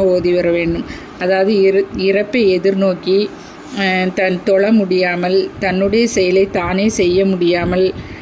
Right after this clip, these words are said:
இதே போன்ற ஒரு சூழ்நிலையில் ஒருவன் இருப்பானே ஆனால், அல் முஆஹிர் என்பதனை அதிகமாக நாம் ஓதிக்கொள்ளலாம். அவ்வாறு ஓதி வந்தால் நம்முடைய இறுதி முடிவு மிகவும் அழகானதாக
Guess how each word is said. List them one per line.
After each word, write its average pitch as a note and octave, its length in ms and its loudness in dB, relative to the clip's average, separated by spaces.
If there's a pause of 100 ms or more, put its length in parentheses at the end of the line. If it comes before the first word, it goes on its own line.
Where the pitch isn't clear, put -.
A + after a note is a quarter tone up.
(160)
இதே G#3 360 2
போன்ற G#3+ 300 0
ஒரு G3 140 2
சூழ்நிலையில் F#3+ 640 2
ஒருவன் F3+ 340 2
இருப்பானே F#3+ 580 0
ஆனால், E3+ 360 -2 (300)
அல் G3+ 180 0
முஆஹிர் G3+ 680 0
என்பதனை F3+ 480 -2
அதிகமாக F#3 640 -2
நாம் F#3+ 260 0
ஓதிக்கொள்ளலாம். E3+ 720 0 (360)
அவ்வாறு G#3 500 0
ஓதி F#3+ 260 2
வந்தால் F#3 420 0 (180)
நம்முடைய F#3+ 440 0 (100)
இறுதி A3 280 2
முடிவு F#3 340 2
மிகவும் G3+ 440 0
அழகானதாக F3+ 760 -2